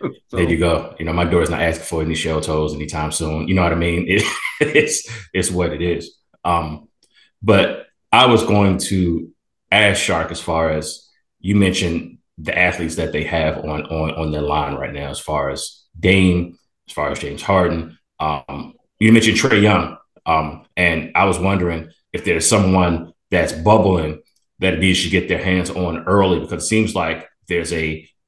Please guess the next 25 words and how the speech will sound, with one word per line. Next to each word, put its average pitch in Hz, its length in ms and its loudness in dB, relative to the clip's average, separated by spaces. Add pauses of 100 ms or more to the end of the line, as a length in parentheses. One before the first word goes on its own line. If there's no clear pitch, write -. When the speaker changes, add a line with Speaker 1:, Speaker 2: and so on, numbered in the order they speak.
(440)
Speaker 2:
very 110 260 8
high 104 220 6
draft 92 400 2
pick, 80 240 -4 (160)
like 90 260 2
a 82 280 0 (640)
Zion. 82 800 0 (200)
Um, 80 220 -2
it 82 40 -4
looks 104 220 2
like 90 140 4
Adidas 87 280 2
is 78 160 -4
just - 340 -4
losing 85 440 0
out 85 300 0 (160)
on 78 240 -6
folks, - 600 -4 (120)
um, 73 380 -2 (760)
to 98 140 -2
do 92 240 4
to - 200 -2
other 78 240 0
brands. 80 460 -2
So 76 340 -4